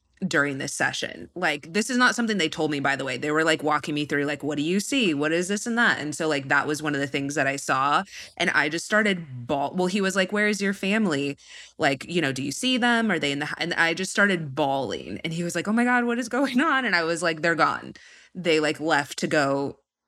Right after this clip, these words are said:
get food and they, and they did not come back. And so, anyways, <laughs> knowing that, I was like,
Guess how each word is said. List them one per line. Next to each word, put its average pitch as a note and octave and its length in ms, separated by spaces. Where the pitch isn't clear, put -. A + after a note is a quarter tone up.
get - 240
food D#3 260
and B2 120
they, B2+ 80
and C#3+ 180
they C3+ 140
did C3 200
not B2+ 200
come - 140
back. - 360
And F3 280
so, D#3 580
anyways, B3 640
<laughs> - 1300
knowing C4 540
that, G3+ 480
I G3 160
was A3 320
like, F#3 520